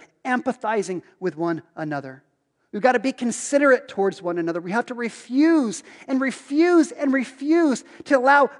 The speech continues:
bitterness and animosity to creep into our heart to those who see things differently than we do. And most important,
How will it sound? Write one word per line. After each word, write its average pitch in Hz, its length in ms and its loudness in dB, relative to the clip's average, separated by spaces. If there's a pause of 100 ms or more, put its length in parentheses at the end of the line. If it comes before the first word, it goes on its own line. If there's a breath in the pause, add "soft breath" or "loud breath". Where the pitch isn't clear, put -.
bitterness 285 480 2 (160 loud breath)
and 233 100 -4
animosity 277 840 0 (160 loud breath)
to 277 100 -6
creep 349 340 -2
into 339 140 0
our 262 140 2
heart 277 280 2
to 240 80 -8
those 277 280 4
who 269 80 -8
see 285 320 -8
things 269 380 -8
differently 262 380 -6
than 208 160 -6
we 226 160 -12
do. 143 280 -14 (3750)
And 190 80 -4
most 277 220 2
important, 247 420 -4